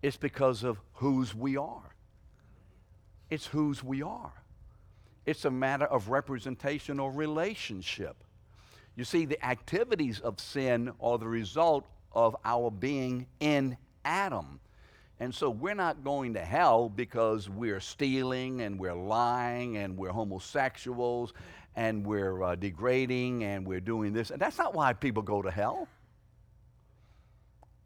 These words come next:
This is why when we discuss salvation with other people, we have to be very careful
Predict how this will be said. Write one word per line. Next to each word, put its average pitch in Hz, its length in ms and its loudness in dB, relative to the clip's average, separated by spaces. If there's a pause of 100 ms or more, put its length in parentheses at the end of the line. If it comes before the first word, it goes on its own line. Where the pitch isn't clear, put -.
(400)
This 190 160 0
is 160 80 -8
why 151 280 0
when 143 180 0
we 135 100 0
discuss 156 540 0 (340)
salvation 135 800 4
with 131 220 2
other 127 220 2
people, 160 420 -2
we 151 160 -6
have 190 160 -4
to 143 80 -2
be 127 100 -2
very 196 320 2
careful - 560 -4